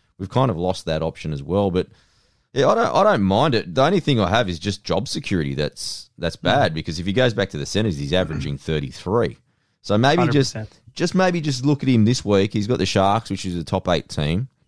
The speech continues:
Speaker 1: Last week he had the Ti-, uh, the Tigers. So maybe if we just watch him one more week, it might be buy signals after that. If he carves up the Sharkies, good luck to him. I think it is a good buy. Maybe that's probably the safe strategy there. But I'm with you, Andy. I think he can play good footy there, and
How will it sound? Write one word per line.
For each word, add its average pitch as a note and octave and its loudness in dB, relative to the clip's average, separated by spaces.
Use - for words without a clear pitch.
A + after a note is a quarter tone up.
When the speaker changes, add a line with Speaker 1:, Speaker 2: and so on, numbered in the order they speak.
Speaker 1:
Last F#2+ -2
week F2+ -2
he E2+ -2
had D#2 0
the C#2 -10
Ti-, D2 -2
uh, D#2+ -2
the D2 -8
Tigers. D2+ -6
So - -2
maybe D3 4
if D3 2
we B2 4
just A2+ -2
watch A#2+ 0
him A2+ 2
one G2+ 2
more F2+ 0
week, F2+ 0
it C2+ -4
might E2 0
be E2+ 0
buy D#2 0
signals D#2 -6
after D2 -6
that. C#2+ -4
If - -6
he G2+ -4
carves A2+ 0
up - -2
the - -6
Sharkies, G#2+ -4
good F#2+ -4
luck F2 -2
to F2 -6
him. D2 -4
I C#2 -4
think D2+ -4
it D#2 -4
is C#2+ -6
a C#2+ -10
good C#2+ -10
buy. C#2+ -2
Maybe E2 0
that's E2+ -4
probably D#2 -4
the - -10
safe - -4
strategy D#2 -4
there. F2+ 0
But G2+ -2
I'm D3 2
with C#3+ 2
you, A#2+ 4
Andy. E2+ 2
I F#2 2
think B2+ -2
he G2 -2
can G2+ 0
play F#2+ 0
good E2+ -8
footy A2 -4
there, B2 -2
and E2 -4